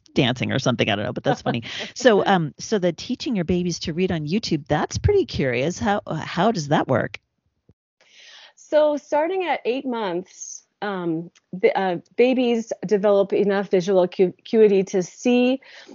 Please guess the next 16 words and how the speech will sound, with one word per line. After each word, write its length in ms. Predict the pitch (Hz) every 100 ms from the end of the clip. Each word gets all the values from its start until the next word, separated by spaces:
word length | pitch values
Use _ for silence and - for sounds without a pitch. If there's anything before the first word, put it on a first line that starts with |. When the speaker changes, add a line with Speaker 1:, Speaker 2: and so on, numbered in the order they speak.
| _ _
Speaker 2:
um, 240 | 214 196 202
a 80 | 202
large 720 | 190 196 202 208 208 - - -
red 680 | 175 196 190 185 185 190 _ _ _ 170
word 400 | 180 160 117 - _
printed 320 | - 190 185
on 120 | 170
a 60 | 170
card. 360 | - 117 117 - _ _ _ _ _ _ _ _ _ -
And 340 | 202 190 185 180
Speaker 1:
Wow. 220 | 123 69 - _ _ -
Speaker 2:
they 220 | 220 233
learn 260 | 233 233
to 160 | 233 226
recognize 640 | 220 311 294 208 175 175 165
it, 380 | 170 - -